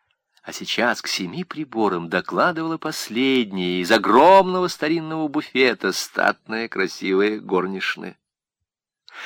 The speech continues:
Любя все красивое, Зоя Львовна держала только красивых горничных, хотя сама же и ревновала мужа к ним.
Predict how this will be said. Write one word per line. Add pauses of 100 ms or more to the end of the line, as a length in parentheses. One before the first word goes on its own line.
(220)
Любя
все
красивое,
Зоя
Львовна
держала
только
красивых
горничных,
хотя
сама
же
и
ревновала
мужа
к
ним.